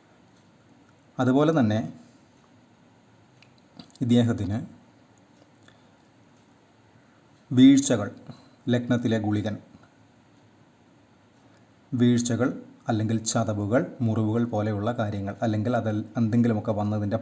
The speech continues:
പാടുകൾ ശരീരത്തിൽ ഉണ്ടാകാനുള്ള സാധ്യതയുണ്ട്. അദ്ദേഹത്തിനൊരു വീഴ്ച സംഭവിച്ചിരുന്നു. അതുമായി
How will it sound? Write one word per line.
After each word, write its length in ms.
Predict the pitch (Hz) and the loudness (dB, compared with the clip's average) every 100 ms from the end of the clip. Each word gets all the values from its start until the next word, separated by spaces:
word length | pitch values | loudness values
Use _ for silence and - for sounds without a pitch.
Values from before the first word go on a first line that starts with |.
| - | -2
പാടുകൾ 440 | 110 117 117 104 101 | 0 0 0 -2 -6
ശരീരത്തിൽ 380 | 113 107 104 107 92 | -6 -4 -4 -6 -4
ഉണ്ടാകാനുള്ള 480 | 101 104 104 101 104 | -4 -2 -4 -6 -6
സാധ്യതയുണ്ട്. 600 | 113 101 110 104 98 92 - - - _ _ _ _ _ _ _ _ _ - 123 | -4 -4 -4 -6 -6 -8 -10 -18 -20 _ _ _ _ _ _ _ _ _ -14 -6
അദ്ദേഹത്തിനൊരു 480 | 110 110 113 107 104 | -4 -2 -2 -2 -2
വീഴ്ച 220 | 104 95 110 110 | -2 -4 -4 -4
സംഭവിച്ചിരുന്നു. 640 | 104 104 107 110 113 160 - - - - _ _ _ 120 | -4 -2 -2 0 0 -2 -4 -14 -20 -20 _ _ _ -4
അതുമായി 240 | 107 110 | -2 -2